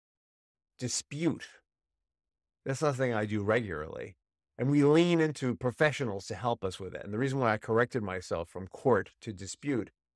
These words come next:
is our attorneys will tell us that ninety-seven percent of all divorce is settled outside of court, which is true. But how is it settled? Is it settled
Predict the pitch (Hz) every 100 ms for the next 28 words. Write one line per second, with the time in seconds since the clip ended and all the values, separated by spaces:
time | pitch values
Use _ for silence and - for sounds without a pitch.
0 | _ - 120 120 135 147 - 185 196 -
1 | 104 101 147 113 95 - 113 127 123 104
2 | 120 110 104 101 113 107 - 98 92 101
3 | 107 110 98 92 117 85 95 - - _
4 | _ _ _ _ 123 117 117 107 - -
5 | _ _ _ _ _ _ - - - 156
6 | 147 101 76 - _ _ _ - 104 107
7 | 117 98 110 165 156 85 104 123 127 -
8 | 202 117 _ _ _ _ _ _ _ _
9 | _ _ _ _ _ - 139 151 196 285
10 | 151 113 - 90 - - _ _ _ _
11 | _ _ _ _ _ _ _ _ - 107
12 | 104 - - 123 113 107 101 98 95